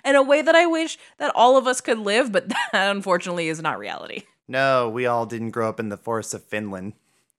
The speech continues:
Speaker 1: No, we didn't grow up being trained to be killing machines with the operative of killing the person who wants us dead most.
Speaker 2: Yeah, the person who killed our mother.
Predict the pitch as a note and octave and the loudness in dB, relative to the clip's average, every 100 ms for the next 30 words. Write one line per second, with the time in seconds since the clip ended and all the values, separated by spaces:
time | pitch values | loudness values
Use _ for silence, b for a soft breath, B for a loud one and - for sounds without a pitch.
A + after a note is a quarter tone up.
0 | _ G3+ F#3+ F3 F#3+ G3 F#3+ G3+ F#3+ F#3 | _ -4 0 2 2 0 0 4 6 6
1 | F3+ - B - F#3 F3 F3+ - F#3+ F3 | 2 -4 B -8 -2 -2 -2 -2 -2 -2
2 | E3+ E3+ E3+ - _ _ _ - E3 F3+ | -2 -6 -8 -12 _ _ _ -4 0 0
3 | F3 F3+ - F#3 D#3 D#3 E3+ B - F#3 | 0 -4 -2 -2 -2 -4 -8 B -6 -4
4 | F#3+ D#3+ E3 F3 E3+ D#3+ D#3+ D#3+ D#3+ B | 0 4 2 2 0 0 0 -4 -4 B
5 | B - F#3 F#3 F3+ E3 F3 E3+ E3+ E3 | B -4 0 2 0 -2 0 -2 -2 -4
6 | G3+ D3+ D#3+ D#3 - D#3+ D#3 D#3+ D#3 D3 | -2 0 0 0 -2 -4 0 0 0 0
7 | D#3+ C#3 F#3 - C3 C3+ A2 _ - B2+ | -2 -4 -8 -12 -2 -2 -2 _ -10 -6
8 | C3+ A#2+ B2+ A2+ B2+ A#2+ G#2+ G2+ G2 F#2+ | -6 -6 -10 -6 -4 -4 -4 -6 -8 -10